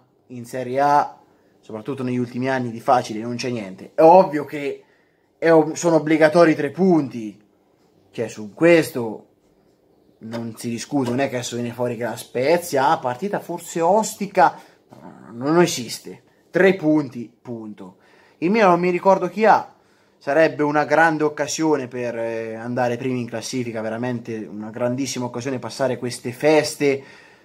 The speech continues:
da primi in classifica, sarebbe veramente uno spettacolo, chiediamo tanto, non lo so, però magari succedesse. E niente, io vi saluto, lasciate un mi piace e un commento, andate a vedere il video che ho fatto oggi, se per caso non avete visto, che è molto molto bello,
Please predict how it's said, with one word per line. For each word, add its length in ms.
da 120
primi 240
in 80
classifica, 680
sarebbe 360
veramente 500
uno 100
spettacolo, 920
chiediamo 360
tanto, 300
non 100
lo 60
so, 200
però 220
magari 500
succedesse. 720
E 500
niente, 320
io 100
vi 80
saluto, 220
lasciate 220
un 80
mi 40
piace 140
e 40
un 60
commento, 440
andate 180
a 100
vedere 360
il 140
video 300
che 320
ho 120
fatto 340
oggi, 320
se 260
per 140
caso 180
non 120
avete 120
visto, 220
che 80
è 40
molto 260
molto 220
bello, 400